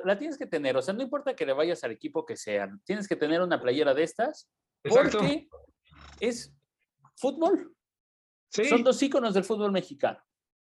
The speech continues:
Speaker 2: Totalmente.
Speaker 1: Así que vayan a la página de Prietitos, ahí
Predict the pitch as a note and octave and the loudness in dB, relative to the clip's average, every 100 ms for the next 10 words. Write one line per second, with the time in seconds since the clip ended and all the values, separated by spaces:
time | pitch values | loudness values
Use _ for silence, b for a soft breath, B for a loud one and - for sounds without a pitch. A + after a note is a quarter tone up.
0 | _ - - B2+ D3 D3 C#3+ C3+ A2+ - | _ -12 -4 -2 -2 -2 0 0 0 -4
1 | C3+ C#3 G3+ F3 E3+ E3 D3 D3+ G3+ G3 | -6 -4 -2 2 2 2 2 2 0 0
2 | F#3 E3+ E3+ G3 A#3 A#3+ B3+ B3+ _ _ | 0 -2 0 -4 -4 -4 -4 -6 _ _
3 | - C3+ C3 C3+ C3+ E3+ G3 | -8 -4 0 0 0 -2 -6